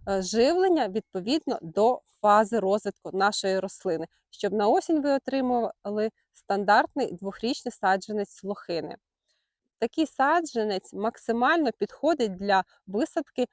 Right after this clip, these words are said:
промислових плантацій. І, е, щоб уже через рік ви могли з-, е, збирати з нього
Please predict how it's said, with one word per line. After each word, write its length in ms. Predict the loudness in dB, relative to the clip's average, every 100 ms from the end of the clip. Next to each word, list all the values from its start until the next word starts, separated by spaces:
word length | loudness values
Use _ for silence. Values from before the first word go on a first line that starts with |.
| _ _
промислових 800 | 0 0 -2 -2 0 0 -6 -8
плантацій. 720 | -2 -2 2 4 4 2 -4 -18 _ _ _ _ _ _
І, 240 | 0 0 0 -2
е, 180 | -4 -4
щоб 260 | -2 -2
уже 280 | -2 2 0
через 480 | 2 2 2 2 -2
рік 380 | 0 0 -2 -12 -16
ви 300 | -2 0 0 -2
могли 420 | -4 -4 0 -2
з-, 120 | -2 -6
е, 340 | -4 -2 -4
збирати 560 | -4 2 4 4 2 -4
з 100 | -2
нього 280 | -2 -2